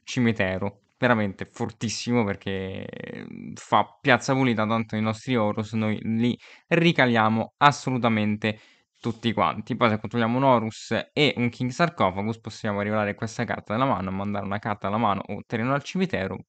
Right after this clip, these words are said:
per mandare una carta dal terreno al cimitero, quindi tanta roba. Poi abbiamo Aegis, anche esso si evoca, eh, dal cimitero. Se una carta ci lascia il terreno a causa dell'effetto dell'avversario, l'avversario non può targettare i nostri Horus con gli attacchi e neanche per gli effetti, quindi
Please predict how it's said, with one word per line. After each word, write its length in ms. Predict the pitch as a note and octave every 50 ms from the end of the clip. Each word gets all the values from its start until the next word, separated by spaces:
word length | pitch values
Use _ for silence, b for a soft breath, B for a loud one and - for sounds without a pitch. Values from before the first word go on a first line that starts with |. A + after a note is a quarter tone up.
| _ _ _
per 300 | _ D#3 D3+ B2+ A2 G#2
mandare 400 | A2 A#2 B2+ C#3 B2+ G#2+ G2 G2+
una 120 | A2 C3 C3+
carta 300 | - G2 F2+ - - G2
dal 120 | F#2+ F#2
terreno 280 | - G2+ G2 G2 G2 - -
al 180 | - C#3 C3 B2+
cimitero, 440 | - - A2 G2 - - - -
quindi 280 | - - F#2 D2+ C2 - B B B B B B B B B B B _
tanta 300 | - A2+ A#2 A#2 - D#3
roba. 360 | D#3+ F3 F#3+ G3 G3 G#3 G3 -
Poi 180 | - A2 G2+
abbiamo 480 | G2 G2 G2 G2+ G2 G2 G2+ G2 - - _ _
Aegis, 680 | - C#3 D#3 E3+ F#3+ F#3+ F3 F3+ F#3+ G3 F#3+ - -
anche 320 | - G2+ G2 - - G#2+ A2
esso 240 | G#2+ G#2+ - G2+ G2
si 140 | - -
evoca, 280 | F#2+ F#2 - - - - - F2
eh, 240 | F2+ F#2+ G2 F#2+
dal 180 | F#2+ G2 G#2 A2
cimitero. 580 | - - D3 D#3+ F3 E3+ D#3+ E3 E3+ F3 F3 E3
Se 300 | - - - B2+ A#2+ A2+
una 200 | A2 G#2+ G#2 G#2
carta 320 | G#2+ A#2 A2+ A2 - G#2+
ci 80 | G2+ G#2
lascia 320 | G#2 G#2+ G#2 G#2 - -
il 100 | G2+ G2+
terreno 280 | - G#2+ G#2+ A#2 A2 G2
a 40 | F#2+
causa 240 | - G#2 F#2+ G2 F#2+
dell'effetto 560 | F#2+ G2 F#2+ G2 G2+ - - G#2+ G#2 - G2+
dell'avversario, 720 | G2+ G2+ G#2 A2+ C#3+ F3 F3 - - - - G#2 A2+ C3 C#3 C3+ B B B B B B
l'avversario 520 | - A#2+ C3+ C#3 E3 F#3+ F3 - A#2+ F#2+ G2
non 160 | G#2 G#2+ A2
può 180 | - B2+ A#2
targettare 580 | - - A2+ A2+ G#2+ A#2 A2 - A#2+ G#2+ G2+ G2+
i 40 | G#2
nostri 380 | A2 A2+ G#2+ - - B2 A#2+ -
Horus 480 | - C3+ C#3+ C3+ A#2+ G#2 G#2+ G#2 - -
con 180 | - - C3+
gli 60 | C#3+ E3
attacchi 600 | E3 - - - G2 A2+ A2+ - - - B2+ -
e 180 | - A2+ C#3
neanche 580 | C#3+ C3+ A#2+ A2 G#2+ G#2 G#2 G#2+ - A2+ A2 A2
per 220 | - - A2 A2
gli 100 | A2 A2
effetti, 680 | A2+ G#2+ - _ - G#2 G2 G2 - - - A2 G2
quindi 400 | - - G2 F#2+ F#2+ F#2 - -